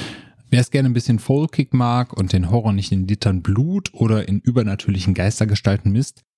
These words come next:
der darf sich gerne den Original The Wicker Man mit Christopher Lee und Edward Woodward aus dem Jahre neunzehnhundertdreiundsiebzig ansehen.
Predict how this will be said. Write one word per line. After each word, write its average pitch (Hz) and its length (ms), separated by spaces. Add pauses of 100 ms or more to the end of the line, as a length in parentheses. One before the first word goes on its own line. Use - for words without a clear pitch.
(240)
der 101 120
darf 110 180
sich - 220
gerne 123 360
den 110 300
Original 107 680
The 104 220
Wicker 123 300
Man 92 300
mit 95 240
Christopher - 540
Lee 123 300
und 113 360
Edward 104 420 (300)
Woodward 95 840
aus 107 220
dem 95 180
Jahre 95 300
neunzehnhundertdreiundsiebzig 104 1400
ansehen. 95 400